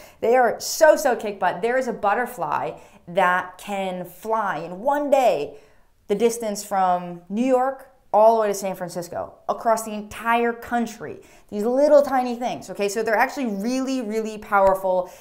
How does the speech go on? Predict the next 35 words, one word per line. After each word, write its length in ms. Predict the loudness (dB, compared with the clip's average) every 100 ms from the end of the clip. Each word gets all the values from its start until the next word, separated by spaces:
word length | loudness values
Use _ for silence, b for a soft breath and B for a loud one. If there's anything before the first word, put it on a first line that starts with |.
| B 0
uh, 160 | 2 2 2
insects 480 | 2 2 -2 -4
that 140 | -4 -4
we 100 | -4
have 300 | -4 -6 -8
here. 200 | -14 -14 B B
But 120 | -6
the 80 | -4
reason 260 | -2 -4 -4
that 100 | -6
it's 120 | -4
called 160 | -6 -2
the 40 |
butterfly 360 | 0 0 0 0
hug 280 | -2 -4
is 220 | -4 -4 -2
not 300 | -2 0 0
that. 180 | -2
You're 100 | -2
gonna 100 | -6
see 340 | -6 -8 -8 -4
why 260 | 2 4
it's 160 | 4 0
called 240 | 0 0
the 40 | 2
butterfly 440 | 2 2 0 -2
hug, 320 | 0 -2 -4 B B B
and 220 | 0 0
there 140 | 2 0
are 120 | -2
a 60 |
couple 340 | -2 -2 0 -2
reasons 520 | -4 -6 -6 -8 -8
for 280 | -8 -4 -4
it. 160 | -6